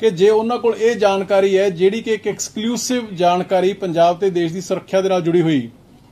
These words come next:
ਜੇ ਪੰਜਾਬ ਪੁਲਿਸ ਕੋਲ, ਇੰਟੈਲੀਜੈਂਸ ਏਜੰਸੀਜ਼ ਕੋਲ ਔਰ ਪੰਜਾਬ ਦੇ ਮੁੱਖ ਮੰਤਰੀ ਔਰ ਹੋਮ ਮਿਨਿਸਟਰ ਭਗਵੰਤ ਮਾਨ ਕੋਲ ਨਹੀਂ ਹੈ ਤੇ ਬਾਜਵਾ ਸਾਹਿਬ ਕੋਲ ਕਿੱਥੇ ਪਹੁੰਚੀ? ਪਰ ਇਹਦੇ ਵਿੱਚ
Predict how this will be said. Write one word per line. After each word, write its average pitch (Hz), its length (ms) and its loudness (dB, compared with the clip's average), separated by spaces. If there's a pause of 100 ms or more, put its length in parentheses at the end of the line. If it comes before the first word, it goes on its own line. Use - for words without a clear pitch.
(400)
ਜੇ 208 180 4
ਪੰਜਾਬ 190 760 2
ਪੁਲਿਸ 196 280 0
ਕੋਲ, 214 220 0
ਇੰਟੈਲੀਜੈਂਸ 175 520 -4
ਏਜੰਸੀਜ਼ 185 460 -4
ਕੋਲ 208 300 2 (480)
ਔਰ 269 120 6
ਪੰਜਾਬ 214 380 2
ਦੇ 220 60 2
ਮੁੱਖ 208 220 -2
ਮੰਤਰੀ 202 260 -2
ਔਰ 208 80 0
ਹੋਮ 185 220 -2
ਮਿਨਿਸਟਰ 190 300 -6
ਭਗਵੰਤ 196 320 -4
ਮਾਨ 180 200 -4
ਕੋਲ 185 180 -2
ਨਹੀਂ 165 200 -2
ਹੈ 208 60 -4
ਤੇ 233 80 -6
ਬਾਜਵਾ 170 300 0
ਸਾਹਿਬ 180 180 -2
ਕੋਲ 185 140 -2
ਕਿੱਥੇ 156 200 -8
ਪਹੁੰਚੀ? 143 440 -6 (560)
ਪਰ 247 340 4
ਇਹਦੇ 254 260 4
ਵਿੱਚ 214 360 0